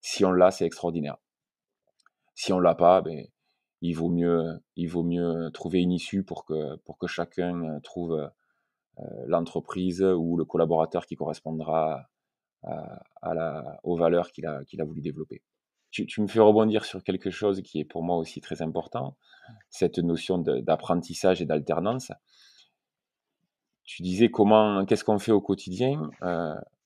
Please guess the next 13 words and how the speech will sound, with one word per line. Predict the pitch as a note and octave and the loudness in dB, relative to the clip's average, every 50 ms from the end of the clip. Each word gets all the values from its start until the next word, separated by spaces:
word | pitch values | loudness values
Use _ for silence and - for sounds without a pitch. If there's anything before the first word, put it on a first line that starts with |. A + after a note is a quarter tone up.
| _ | _
on | - F#2 G2+ G#2 | 0 2 2 4
conserve | G2+ - B2 A#2+ A#2+ A#2 - - C#3+ C3+ A#2 | 6 6 6 6 6 2 4 4 6 6 4
cette | G#2 - G#2 - | 2 0 0 0
ambition | G#2+ G2+ G2+ G2 G2 F#2+ - - A#2 B2 | 2 2 0 -2 -4 -6 -6 -4 -4 -4
de, | B2+ A#2 G2 F#2+ F2+ F#2+ G2+ G2+ F#2 E2 E2 _ _ _ _ _ - - - _ _ _ _ _ _ _ _ _ _ - - | -4 -4 -2 0 0 2 2 0 0 -2 -6 _ _ _ _ _ -20 -20 -20 _ _ _ _ _ _ _ _ _ _ -14 -12
euh, | - G1+ G1+ - - - - G1+ _ _ _ _ - | -10 -10 -10 -12 -14 -16 -20 -20 _ _ _ _ -10
de, | - F#2 E2+ F2+ E2+ D#2 | -8 -6 -4 -2 -2 0
d'accueillir | E2 - G2 G2 - A2+ G#2+ A2+ A#2 | 4 4 4 6 6 6 6 6 4
chez | - - - A2 G#2+ | 2 0 0 2 2
nous | G#2+ A#2+ | 4 4
encore | A2+ G2+ G2+ G2 - A2+ G#2+ A2+ | 4 4 4 6 6 6 6 8
des | G#2 G2+ F2+ | 6 6 8
alternants | G2+ G2 F#2+ - G2 F#2 A2 G2+ G#2+ A2+ B2 | 6 6 8 6 4 4 4 0 0 -2 -6